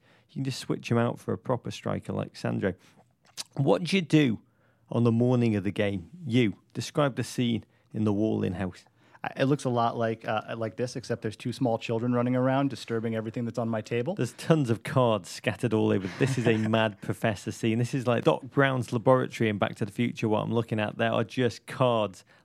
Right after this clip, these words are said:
Speaker 1: littered all over this table with the ranting scratches of a madman.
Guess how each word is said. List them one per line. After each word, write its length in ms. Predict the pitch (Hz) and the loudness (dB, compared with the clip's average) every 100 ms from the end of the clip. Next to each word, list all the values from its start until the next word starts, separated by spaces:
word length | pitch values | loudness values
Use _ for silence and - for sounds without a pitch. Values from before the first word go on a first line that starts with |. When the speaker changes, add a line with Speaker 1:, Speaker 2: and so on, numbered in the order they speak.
| - | -4
Speaker 1:
littered 520 | 127 135 - 107 - _ _ | 2 2 2 -2 -4 _ _
all 220 | 135 135 | 0 2
over 120 | 123 107 | 2 0
this 200 | 113 - | -4 -2
table 420 | 135 123 104 - - - | -2 0 -2 -6 -10 0
with 240 | 135 104 | 0 2
the 240 | 127 120 - - | 0 0 -4 -6
ranting 640 | 123 151 156 156 151 131 | 0 0 2 0 0 0
scratches 640 | - - 165 - - 110 | -6 -4 -4 -4 -4 0
of 140 | 107 110 | 0 2
a 120 | 113 | 0
madman. 760 | 117 117 127 120 107 104 98 | 2 2 2 2 -2 -4 -4